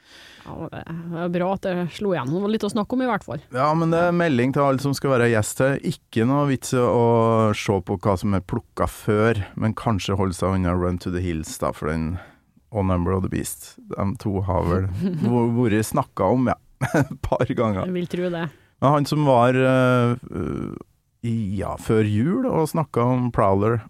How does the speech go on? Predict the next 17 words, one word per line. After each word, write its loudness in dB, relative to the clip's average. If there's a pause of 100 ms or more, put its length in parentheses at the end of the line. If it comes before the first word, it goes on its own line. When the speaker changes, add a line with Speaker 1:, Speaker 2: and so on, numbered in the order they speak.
Speaker 2:
Ånon 2
Bakken, -4 (500)
eh, -6 (100)
i 0
Haie 2
Minol, 2 (380)
der, 0
eh, 0
har 2
du 2 (100)
hatt 0
dem 2
på 0 (100)
besøk? -4 (440)
Speaker 1:
Nei, 2 (420)
ikke -4 (600)
kjennskap, -6